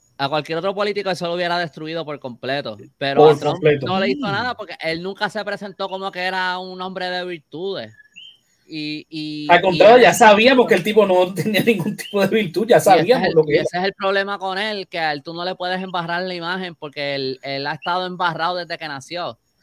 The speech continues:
Speaker 1: Y como que, y él como que no, y en ese sentido, pues, él como que es inmune a todo.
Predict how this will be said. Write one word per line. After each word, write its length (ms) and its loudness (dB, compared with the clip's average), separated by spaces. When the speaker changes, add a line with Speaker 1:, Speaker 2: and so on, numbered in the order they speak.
Speaker 1:
Y 120 -10
como 260 -8
que, 320 -4
y 140 -8
él 160 -4
como 240 -6
que 140 -6
no, 520 -8
y 120 -8
en 160 -8
ese 140 -8
sentido, 340 -8
pues, 140 -4
él 100 -12
como 260 -10
que 140 -8
es 60 -6
inmune 360 -8
a 80 -6
todo. 420 -6